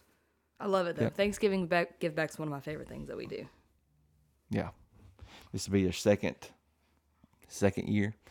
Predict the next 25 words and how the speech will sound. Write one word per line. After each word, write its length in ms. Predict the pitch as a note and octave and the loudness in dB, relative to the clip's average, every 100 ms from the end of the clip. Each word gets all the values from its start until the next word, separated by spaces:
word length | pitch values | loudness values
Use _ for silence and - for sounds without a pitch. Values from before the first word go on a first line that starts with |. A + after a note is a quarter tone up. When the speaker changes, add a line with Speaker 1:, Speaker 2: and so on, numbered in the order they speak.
| - - - - - | -20 -18 -18 -18 -4
Speaker 2:
And, 420 | - E2+ - - | 2 2 2 0
uh, 180 | - - F#2 - _ _ _ _ _ _ _ _ _ | -4 -6 -10 -16 _ _ _ _ _ _ _ _ _
Speaker 1:
That's 140 | - F3+ | -14 -12
my 100 | E3 | -10
cup 220 | E3+ - | -12 -14
of 60 | - | -14
tea. 220 | D#3 C#3 _ _ _ | -14 -14 _ _ _
Speaker 2:
I'm, 200 | - F2 - | -4 -4 -2
I'm, 240 | F#2 F#2 - | -4 -4 -4
I'm, 140 | - - | -6 -4
I'm 160 | F#2+ | -4
excited. 1000 | F#2 - - F#2 F#2 G#2+ G#2 G2 F#2 F#2+ - _ - | -4 -6 -6 -4 -2 0 2 2 0 -4 -8 _ -16
Speaker 1:
Me 80 | F3 | -14
too. 260 | - D#3 D3 | -14 -12 -10
Speaker 2:
I'm 60 | |
excited. 520 | - - F2+ F#2 G#2+ | -10 -6 -4 -4 -4
Speaker 1:
Sitting 120 | G#3+ A3 | 0 2
here 80 | G3+ | 2
thinking 440 | G3+ F#3+ F#3 E3+ - _ _ _ F3+ | 0 -2 -2 -4 -8 _ _ _ -10
we 80 | |
have 120 | F3+ E3 | -8 -6
Hometown 340 | F3+ F3+ F3+ | -6 -4 -6
Harvest 640 | F3+ F3 F3 - - - - F3 | -6 -6 -8 -10 -12 -14 -12 -8
next 240 | E3 - | -8 -6
week, 320 | D#3+ E3 - | -8 -8 -12